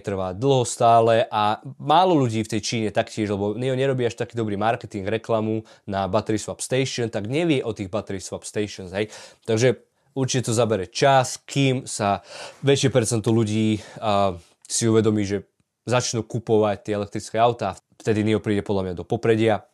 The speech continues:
a taktiež, a, tento subbrand od dvadsaťpäť do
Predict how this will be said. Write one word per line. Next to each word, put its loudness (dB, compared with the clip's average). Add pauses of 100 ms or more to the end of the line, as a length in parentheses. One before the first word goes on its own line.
(120)
a -8
taktiež, -2 (480)
a, 2
tento 2
subbrand 2
od -4
dvadsaťpäť -2
do -6